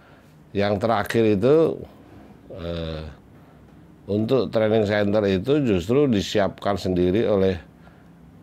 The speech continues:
Iwan Bule yang di Kongres dua se-,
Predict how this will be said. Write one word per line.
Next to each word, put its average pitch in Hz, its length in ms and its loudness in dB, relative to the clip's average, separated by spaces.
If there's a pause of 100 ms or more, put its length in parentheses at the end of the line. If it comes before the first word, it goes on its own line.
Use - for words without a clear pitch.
(100)
Iwan 104 400 2
Bule 113 320 4
yang 90 560 0 (400)
di 90 240 -6
Kongres 90 720 -2 (1500)
dua 85 720 -4 (160)
se-, 85 400 -8